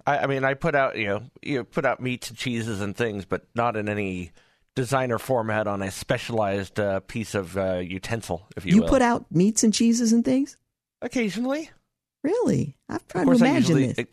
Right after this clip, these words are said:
Speaker 1: of course, I usually eat 'em before anybody gets over, but yeah.
Speaker 2: Huh. So you've had sort of a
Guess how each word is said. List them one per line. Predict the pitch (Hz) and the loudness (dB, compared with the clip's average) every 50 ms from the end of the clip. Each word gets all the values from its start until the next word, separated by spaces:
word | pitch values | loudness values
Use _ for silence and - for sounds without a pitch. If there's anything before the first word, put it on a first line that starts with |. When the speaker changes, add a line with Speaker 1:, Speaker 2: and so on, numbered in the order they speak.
| - - | -10 -8
Speaker 1:
of | - 95 | -8 -4
course, | - 131 131 - 120 | -2 -2 -2 0 0
I | 113 | -2
usually | 113 113 110 107 113 95 95 85 | -2 -2 -4 -4 -4 -4 -4 -4
eat | 73 110 127 | -4 -4 -4
'em | 151 120 | -4 -4
before | 87 90 - - 95 92 73 85 | -6 -6 -4 -2 -2 -2 -2 -2
anybody | 95 101 95 90 87 87 | -2 -2 -2 -4 -4 -4
gets | 90 80 - 92 | -6 -6 -4 -2
over, | 101 143 165 135 95 104 | -2 -2 -2 -4 -4 -4
but | 95 82 69 - | -4 -6 -6 -6
yeah. | 120 160 196 180 117 - _ _ _ _ _ _ _ _ _ _ _ _ _ - | -6 -6 -6 -8 -10 -14 _ _ _ _ _ _ _ _ _ _ _ _ _ -4
Speaker 2:
Huh. | 285 285 180 143 160 - _ _ _ _ _ - | -2 0 0 0 -2 -6 _ _ _ _ _ -6
So | - 196 196 | -2 0 2
you've | 202 220 214 | 4 4 4
had | 220 202 185 160 | 2 2 0 0
sort | - 190 175 170 | 2 2 2 2
of | 147 147 | 2 2
a | 139 135 135 | 0 0 -2